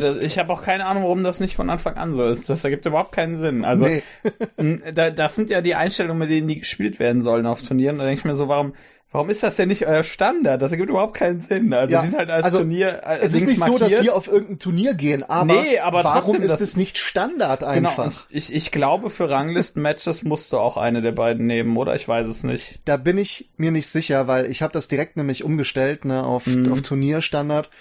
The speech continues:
Speaker 2: Und da weiß ich das nicht. Jedenfalls, ja, ähm, diese, diese drei kosmetischen Teile können dir noch Boni geben.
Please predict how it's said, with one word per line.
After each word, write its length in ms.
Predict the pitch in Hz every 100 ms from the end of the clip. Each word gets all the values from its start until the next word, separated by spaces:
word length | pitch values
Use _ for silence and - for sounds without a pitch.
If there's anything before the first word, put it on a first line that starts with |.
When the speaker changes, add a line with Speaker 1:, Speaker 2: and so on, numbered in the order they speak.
| - - - - -
Speaker 2:
Und 340 | 143 139 131
da 100 | 131
weiß 200 | 120 139
ich 100 | 135
das 220 | 127 117
nicht. 180 | 143 139
Jedenfalls, 640 | 156 165 196 - 170 165 -
ja, 280 | 143 147 151 -
ähm, 360 | 139 139 135 - - - - _ - - - - -
diese, 640 | 139 147 147 147 143 135 - _ -
diese 260 | 131 131
drei 220 | 135 143 170
kosmetischen 880 | 170 160 156 190 185 180 175 156
Teile 480 | - 147 165 180 180 - _ _ _
können 640 | - - 202 214 214 226 - _ -
dir 480 | 123 147 160 156 -
noch 220 | 143 131
Boni 360 | 131 202 165
geben. 460 | 117 120 120 175